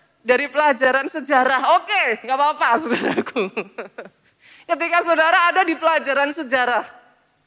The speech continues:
berapa nama yang masih saudara ingat sampai hari ini? Atau mungkin bukan pelajaran sejarah, tapi mungkin ada orang-orang yang memang dalam kehidupannya menginspirasi saudara. Berapa, saudara?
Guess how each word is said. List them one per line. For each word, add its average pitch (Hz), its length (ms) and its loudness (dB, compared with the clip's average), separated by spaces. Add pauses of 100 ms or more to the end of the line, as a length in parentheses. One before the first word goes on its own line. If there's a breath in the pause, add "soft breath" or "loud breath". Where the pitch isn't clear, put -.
(240)
berapa 254 320 2
nama 262 240 0
yang 240 240 -2
masih 247 240 -2
saudara 226 320 0
ingat 220 240 -6
sampai 185 240 -8
hari 175 240 -12
ini? 156 120 -18 (460 soft breath)
Atau 359 220 2
mungkin 415 340 0
bukan 349 320 0
pelajaran 339 560 0
sejarah, 277 480 2 (1400 soft breath)
tapi 339 320 0
mungkin 403 340 -2
ada 294 380 0
orang-orang 330 440 0 (120)
yang 302 80 -6
memang 302 320 -6
dalam 262 320 -2
kehidupannya 285 760 -6
menginspirasi 320 1000 -6
saudara. 202 400 -4 (1600)
Berapa, 320 400 4
saudara? 180 400 -8